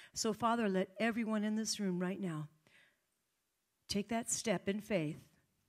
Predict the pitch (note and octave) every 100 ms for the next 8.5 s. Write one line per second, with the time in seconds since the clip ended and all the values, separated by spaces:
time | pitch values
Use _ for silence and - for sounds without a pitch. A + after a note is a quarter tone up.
0 | - F3+ - D#3+ - - B3 A#3 G#3 F#3
1 | E3+ D#3+ F#3 - G#3 F#3 D#3 G3+ F3+ E3+
2 | G3+ A#3+ A3 G#3 G3 F3 G#3 F#3+ - E3
3 | D#3 D#3 D#3+ F#3 F#3+ E3+ D#3+ D#3 _ _
4 | - - G#3+ A3 A#3+ A#3 A3+ A3 F#3 A3+
5 | G3+ A3 F#3 - - G3 G3+ F#3 E3+ E3+
6 | D#3+ G#3+ G#3 G#3 F#3+ D#3+ E3 - - _
7 | _ _ _ _ _ E3+ F3 G3+ G3 G3
8 | - F3+ D#3+ D#3